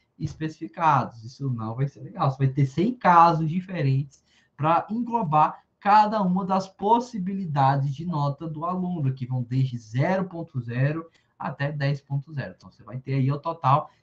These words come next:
cem casos diferentes pra, pra lidar. Seu código vai ficar enorme, vai ficar muito repetitivo, enfim, não recomendo. Isso não, não é adequado. Utiliza a estrutura escolha e é resolvido.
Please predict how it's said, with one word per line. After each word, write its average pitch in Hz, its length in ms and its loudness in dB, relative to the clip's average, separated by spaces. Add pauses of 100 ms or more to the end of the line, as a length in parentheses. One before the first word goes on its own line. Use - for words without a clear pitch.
cem 180 360 -2
casos 151 540 4
diferentes 135 840 -2
pra, 131 460 4
pra 127 240 -2
lidar. 131 640 2 (140)
Seu 151 200 -4
código 151 380 2
vai 147 160 2
ficar 139 480 0
enorme, 147 580 4
vai 139 120 4
ficar 147 200 0
muito 185 540 4
repetitivo, 165 1000 -2
enfim, 160 400 -4 (240)
não 160 220 -2
recomendo. 175 760 0 (340)
Isso 120 360 -6
não, 127 280 2
não 135 280 2
é 151 40 -2
adequado. 156 560 -2
Utiliza 247 400 -2
a 247 40 0
estrutura 233 480 -2
escolha 202 520 -2 (360)
e 311 40 -4
é 247 60 2
resolvido. 208 800 2